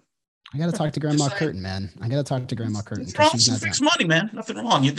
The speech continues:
Speaker 2: you gotta balance the portfolio, my friend.
Speaker 1: All right, Otto. So the two guests that we have not revealed yet, the first two,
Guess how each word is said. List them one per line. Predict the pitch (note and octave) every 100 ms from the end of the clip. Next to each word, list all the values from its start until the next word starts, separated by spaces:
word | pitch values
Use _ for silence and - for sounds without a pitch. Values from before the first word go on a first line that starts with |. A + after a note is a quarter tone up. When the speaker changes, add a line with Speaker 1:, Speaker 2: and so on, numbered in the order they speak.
| E3+ - -
Speaker 2:
you | A3
gotta | A#3+ B3
balance | E3+ - F#3 B3+ B3 G#3+
the | - -
portfolio, | - G#3 - A3+ C4+ C4+ D#3+
my | C3
friend. | A#2+ - E2+ - - - _ _ _ - _ _ _ _
Speaker 1:
All | D3+
right, | D#3 C3+
Otto. | B2+ A#2+ A2+ -
So | - F3+ D#3+ A#2+ F#2 - _ -
the | C3+
two | - A3
guests | G#3 A#2+ F#2+ - - - - _ _ _ _
that | G#2+ G2+
we | A2
have | G#2+
not | G#2 A#2 C3+ C3
revealed | C3 A#2 G2+ F2 D#2+
yet, | C#2 G1+ - _ _ _ _ _ _ C3
the | - -
first | E4 - -
two, | D#3 C3